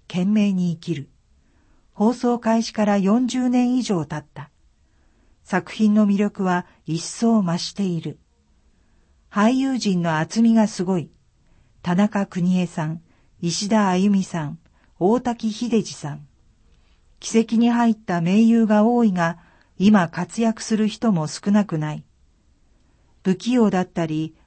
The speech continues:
恋に破れたり、嘘をついたり、どこにでもいそうな人たちの姿をリアルに演じた。作品に深い共感を覚えるのは、生身の人間としての俳優たちの人生が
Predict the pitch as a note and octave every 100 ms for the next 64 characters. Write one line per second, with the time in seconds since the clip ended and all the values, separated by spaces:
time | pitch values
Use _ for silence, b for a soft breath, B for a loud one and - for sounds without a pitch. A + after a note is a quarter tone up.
0 | b A3+ B3 G#3+ D#3+ D#3+ E3 G#3 A3 G#3
1 | D#3 C#3+ - _ G3 A3+ B3 F3+ D#3+ G3+
2 | G#3 C#3+ C3+ C3+ _ _ _ _ _ _
3 | _ _ _ F#3 F3+ A3+ B3 A#3 A3+ A3+
4 | G#3+ C4 C4 A3+ G3 - A3 G3 - E3+
5 | E3 - G#3+ G3 E3+ D#3+ D#3 _ _ F3+
6 | A#3 B3 G3+ D#3 C#3+ D#3 D3+ - C3 -
7 | _ _ _ _ _ _ _ _ _ _
8 | _ _ _ - F#3+ - - A3+ A3+ A3+
9 | G#3+ - C4 C4 A3 G#3+ B3 B3 B3 A#3
10 | A3 G#3+ B3 B3+ A#3 F3+ E3 D#3 D#3+ b
11 | b b - F3+ G3 G#3+ A3 G#3+ G3 G3
12 | A#3 A3+ G#3+ A3 G#3+ - G#3 F3 D#3+ b
13 | - F#3+ A3+ B3 B3+ A3 G3+ E3+ E3 F#3+
14 | G#3+ G#3+ F3+ E3 D#3 D#3